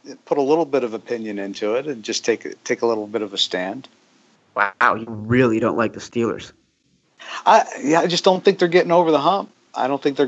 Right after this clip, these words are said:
Speaker 1: going all the way. I mean, they've got a great team, but, you know, it's a long season, and when, when you're getting a little kinda long in the tooth at the,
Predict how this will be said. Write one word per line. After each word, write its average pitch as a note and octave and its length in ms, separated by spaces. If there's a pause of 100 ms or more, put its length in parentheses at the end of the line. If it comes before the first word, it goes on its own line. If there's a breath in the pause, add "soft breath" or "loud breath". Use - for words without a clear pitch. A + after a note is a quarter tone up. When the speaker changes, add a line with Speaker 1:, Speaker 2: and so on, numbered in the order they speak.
Speaker 1:
going C#3 120
all C#3 140
the C3+ 60
way. A2+ 300
I A2+ 60
mean, B2+ 200
they've C3+ 160
got C#3 180
a C#3 40
great C3 320
team, C3+ 320
but, A2 160 (180)
you C3+ 140
know, C#3 280
it's - 160
a A2+ 60
long C3 440
season, C#3+ 540 (460 loud breath)
and A#2 300
when, A#2 240
when A#2+ 160
you're A#2 140
getting B2+ 300
a B2+ 60
little B2+ 280 (360)
kinda B2+ 200
long C3 340
in B2+ 80
the A2+ 100
tooth C#3 360
at A2 160
the, - 120